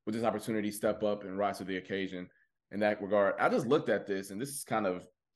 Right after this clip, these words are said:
absurd when I think about it. It's obviously we talked about on, on one of our previous episodes,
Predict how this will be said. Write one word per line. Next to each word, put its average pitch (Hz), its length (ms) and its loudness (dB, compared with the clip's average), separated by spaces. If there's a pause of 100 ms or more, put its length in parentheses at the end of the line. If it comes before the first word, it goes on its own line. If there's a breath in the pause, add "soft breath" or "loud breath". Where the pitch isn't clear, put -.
absurd 107 460 2
when 95 80 0
I 90 80 0
think 104 220 -4
about 90 180 0
it. 92 60 0
It's 95 120 -6
obviously 113 300 2
we 104 80 -2
talked 101 220 -2
about 92 200 -2
on, 87 260 -8 (180)
on 101 160 -4
one 104 100 -2
of 95 100 -2
our 90 80 0
previous 104 420 -4
episodes, 92 520 -6